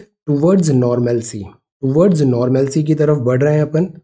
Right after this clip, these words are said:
गवर्नमेंट ऐसा बोल रही है, but कोविड नाइनटीन का थ्रेट अभी ओवर नहीं हुआ है। Towards normalcy, see, back in business after hill station,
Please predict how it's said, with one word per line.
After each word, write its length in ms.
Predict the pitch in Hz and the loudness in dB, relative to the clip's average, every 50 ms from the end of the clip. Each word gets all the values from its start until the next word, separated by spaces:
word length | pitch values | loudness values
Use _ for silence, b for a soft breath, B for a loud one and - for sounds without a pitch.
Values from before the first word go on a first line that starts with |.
| _ - | _ -4
गवर्नमेंट 420 | 131 127 135 139 143 156 156 156 | -2 0 0 2 2 2 2 2
ऐसा 220 | 147 135 - 165 147 | 0 0 0 -2 0
बोल 220 | 135 127 135 139 | 0 0 0 2
रही 140 | 139 151 156 | 2 2 2
है, 60 | 160 | 2
but 220 | 156 156 151 - - | 0 0 -2 -4 -2
कोविड 320 | - 131 135 151 170 165 | -2 0 2 2 2 2
नाइनटीन 300 | 160 160 160 151 165 165 | 2 2 2 2 2 0
का 140 | 160 170 156 | 0 0 -2
थ्रेट 280 | 156 - 135 139 139 | -4 -4 -4 -4 -2
अभी 180 | 151 143 151 160 | -2 0 2 2
ओवर 320 | 143 123 123 151 160 - | 2 2 2 0 0 0
नहीं 300 | 131 127 131 123 131 131 | 0 0 2 2 2 2
हुआ 240 | 123 107 101 101 101 | 2 0 -2 -4 -6
है। 180 | 95 95 - - _ _ _ _ _ _ _ _ _ _ _ _ _ _ _ _ _ _ - 147 | -8 -10 -14 -20 _ _ _ _ _ _ _ _ _ _ _ _ _ _ _ _ _ _ -6 -2
Towards 340 | 147 170 202 208 175 - 156 | 2 2 2 2 2 0 -2
normalcy, 640 | 135 123 127 127 123 120 117 107 104 101 - 110 - - - - - | -2 0 0 2 2 2 0 0 -2 -4 -6 -12 -14 -16 -16 -12 -8
see, 160 | - 147 170 - - - _ _ _ _ _ _ _ _ _ _ _ _ _ _ _ _ _ - | -6 -6 -6 -8 -12 -18 _ _ _ _ _ _ _ _ _ _ _ _ _ _ _ _ _ -10
back 320 | 120 117 143 156 190 190 - - - - | -6 -2 0 0 -2 -2 -6 -6 -2 2
in 160 | 156 160 160 127 113 | 2 2 2 2 0
business 500 | 131 131 127 135 135 120 104 - - - _ _ _ _ _ _ 127 | 0 0 0 0 0 -2 -2 -4 -6 -8 _ _ _ _ _ _ -6
after 320 | 139 - - - 185 180 - - | -6 -4 -2 -2 -2 -2 0 0
hill 180 | 147 175 202 202 - | 2 2 2 0 0
station, 460 | - 135 131 131 - 139 151 190 226 | 0 0 0 0 0 -2 -2 -2 -2